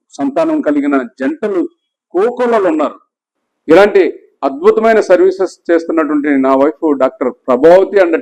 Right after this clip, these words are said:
team, రమ్య హాస్పిటల్లో డాక్టర్ ప్రభావతి and team గారికి నా కృతజ్ఞతలు తెలిపి, తెలియజేసుకుంటా ఉన్నాను. తెలంగాణ, ఆంధ్రప్రదేశ్, ఆ, రాష్ట్రాల్లో, అదేవిధంగా మన దేశ విదేశాల్లో కూడా మా హాస్పిటల్ నుంచి ట్రీట్మెంట్ పొందిన వాళ్ళు చాలా మంది ఉన్నారు.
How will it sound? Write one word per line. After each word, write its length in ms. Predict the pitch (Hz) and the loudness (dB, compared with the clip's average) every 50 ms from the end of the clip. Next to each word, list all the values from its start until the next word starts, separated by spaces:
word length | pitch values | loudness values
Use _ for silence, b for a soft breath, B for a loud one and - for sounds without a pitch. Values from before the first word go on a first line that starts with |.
| - - | 2 4
team, 160 | 196 185 143 120 - - _ _ _ _ _ - | 4 4 4 2 -4 -10 _ _ _ _ _ -14
రమ్య 220 | 120 113 139 160 160 | -12 -10 -8 -8 -6
హాస్పిటల్లో 800 | 160 160 160 - - 165 165 165 156 151 151 139 127 123 - - _ _ - | -6 -8 -6 -4 -4 -4 -4 -4 -2 0 0 0 0 -2 -4 -8 _ _ -8
డాక్టర్ 280 | 123 127 127 - - 135 | -4 -4 -4 -4 -6 -4
ప్రభావతి 480 | - - 127 135 151 165 160 139 156 | 0 0 0 2 4 2 2 2 2
and 120 | 156 147 139 143 - 156 | 0 -2 -2 -4 -6 -10
team 200 | 156 165 156 170 | -6 -2 0 0
గారికి 360 | 170 175 175 220 170 127 113 _ _ _ _ _ _ _ _ _ _ _ | 0 0 -2 -6 -10 -10 -10 _ _ _ _ _ _ _ _ _ _ _
నా 100 | 143 135 | -4 -4
కృతజ్ఞతలు 600 | 131 127 - 123 120 156 147 - 165 - - 127 127 | -4 -4 -6 -6 -4 -4 -4 -4 -6 -16 -18 -20 -18
తెలిపి, 360 | - 123 120 120 120 143 143 | -16 -16 -16 -8 -4 -4 -4
తెలియజేసుకుంటా 760 | 127 - - 131 120 135 139 143 143 143 - 151 139 151 143 | -4 -4 -4 -4 -2 0 0 0 0 -2 -4 -4 -2 -2 0
ఉన్నాను. 380 | 143 139 143 147 151 180 403 - | 0 0 0 0 -2 -4 -4 -4
తెలంగాణ, 400 | - 151 165 175 185 185 180 180 | -2 0 0 2 2 0 0 0
ఆంధ్రప్రదేశ్, 920 | 175 165 156 156 151 135 139 139 135 143 139 131 - 135 135 127 123 120 - - _ - - | 0 0 -2 -2 -4 -4 -4 -2 -2 -2 -2 -2 -4 -2 -2 -2 -2 -4 -6 -8 _ -14 -10
ఆ, 260 | 131 127 123 120 117 | -8 -6 -6 -6 -4
రాష్ట్రాల్లో, 600 | 123 131 143 - - 147 139 123 123 123 127 131 | -4 -4 -6 -6 -4 -4 -2 0 0 0 -2 -2
అదేవిధంగా 600 | - - 135 160 165 160 139 143 139 143 135 120 117 - _ _ _ - | -2 -2 0 0 0 2 2 2 2 2 2 0 -2 -4 _ _ _ -12
మన 140 | 123 117 113 | -12 -10 -8
దేశ 280 | 107 113 127 135 156 | -6 -6 -6 -6 -4
విదేశాల్లో 560 | 156 147 143 135 147 147 143 151 143 139 139 | -4 -4 -4 -4 -6 -6 -4 -4 -2 -2 -2
కూడా 340 | 131 127 127 135 139 127 120 120 | -2 -2 -2 -2 -2 -2 -4 -8
మా 140 | 113 113 110 | -10 -8 -6
హాస్పిటల్ 500 | 110 113 110 110 - - 135 - - 127 | -6 -6 -6 -8 -10 -12 -12 -8 -6 -4
నుంచి 360 | 127 120 - - 123 110 110 | -4 -4 -4 -6 -10 -10 -10
ట్రీట్మెంట్ 500 | - _ - 123 120 117 123 120 120 110 | -12 _ -10 -10 -8 -6 -6 -6 -6 -4
పొందిన 220 | 113 117 117 113 | -4 -6 -4 -4
వాళ్ళు 220 | 117 117 127 123 117 - 107 | -4 -4 -4 -6 -6 -4 -4
చాలా 140 | 107 107 110 | -2 -2 -2
మంది 200 | 117 113 113 113 | -4 -6 -8 -8
ఉన్నారు. 300 | 113 117 110 110 - | -8 -8 -10 -10 -12